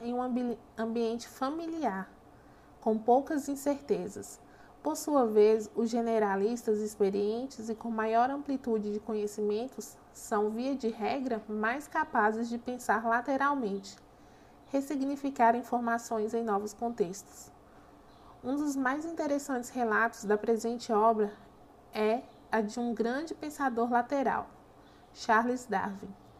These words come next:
O maior naturalista de todos os tempos deixou anotações com evidências de suas correspondências em, com duzentas e trinta e uma personalidades científicas de todo o mundo.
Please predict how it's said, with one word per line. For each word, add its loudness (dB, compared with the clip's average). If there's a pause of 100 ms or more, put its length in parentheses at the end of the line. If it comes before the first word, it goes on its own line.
(680)
O -4
maior 4
naturalista 4
de -4
todos 0
os -4
tempos -4
deixou 2
anotações 2
com -2
evidências 0
de -2
suas -2
correspondências 0 (240)
em, -8 (160)
com -4
duzentas -2
e -4
trinta -4
e -2
uma -2
personalidades 0
científicas -4
de -6
todo 2
o -2
mundo. -2